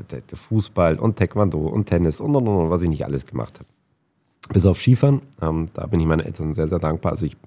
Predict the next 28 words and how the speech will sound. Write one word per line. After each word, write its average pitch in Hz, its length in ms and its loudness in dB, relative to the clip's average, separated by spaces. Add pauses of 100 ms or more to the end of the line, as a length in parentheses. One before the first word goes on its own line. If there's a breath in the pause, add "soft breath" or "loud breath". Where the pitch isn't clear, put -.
(120)
bin 78 120 0
denen 71 120 2
generell 80 320 4
sehr 69 120 -2
dankbar, 71 320 -2
weil 67 100 -2
ich 67 80 -6
sehr 78 140 -4
viele 76 220 -2
Möglichkeiten 85 640 0
hatte, 71 220 -8
Dinge 78 240 -4
auszuprobieren, 78 600 -6
was 73 160 -8
nicht - 180 -6
selbstverständlich 85 600 -6
ist. 90 180 -4 (680 loud breath)
Äh, 80 140 -6
und 82 240 -4
sie 90 80 -2
dann 80 220 0
eben 82 240 -4
auch - 180 -12
<laughs> - 0 -
wieder - 140 0 (160)
versanden - 560 -4
zu - 160 -8
lassen. 101 340 -8